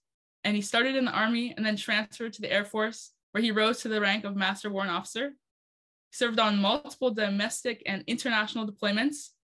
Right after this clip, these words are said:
and now, in retirement, he's returned to the caf as the Squadron Warrant Officer at four one two Transport Squadron, which is responsible for executive carries. For example, transporting the Prime Minister,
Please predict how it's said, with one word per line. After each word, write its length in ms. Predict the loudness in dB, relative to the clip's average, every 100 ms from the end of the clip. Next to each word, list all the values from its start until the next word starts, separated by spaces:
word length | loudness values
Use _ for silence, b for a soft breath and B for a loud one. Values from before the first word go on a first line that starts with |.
| _ _ -6
and 160 | -2 2
now, 420 | 4 4 2 0
in 120 | 0 0
retirement, 600 | 0 0 0 0 -4 -8 -18 _
he's 260 | -6 -6 -4
returned 340 | -4 0 0
to 40 | 0
the 80 |
caf 400 | 0 0 0 -2 -6 -4
as 160 | -4
the 80 | -4
Squadron 560 | -8 -2 0 2 0 0
Warrant 200 | -2 -2
Officer 500 | -4 -4 -2 0 0
at 220 | -4 -6 -6
four 160 | -2 0
one 180 | 0 -2
two 320 | -2 -2 -2
Transport 540 | -4 -2 -2 -2 -6 -6
Squadron, 500 | -6 -6 -4 -6 -8 _ _ -6
which 140 | -2
is 100 | 0
responsible 640 | -2 -2 -2 0 0 0 -4
for 240 | 0 0
executive 520 | 0 -4 -8 -6 -8
carries. 500 | 0 2 2 -2 -14 _ _ _ -2
For 80 | 0
example, 580 | 4 2 4 4 2 -2
transporting 720 | -4 0 2 0 -2 -2 -2 -4
the 100 | -4
Prime 260 | -2 -2
Minister, 500 | -4 -8 -10 -10 -10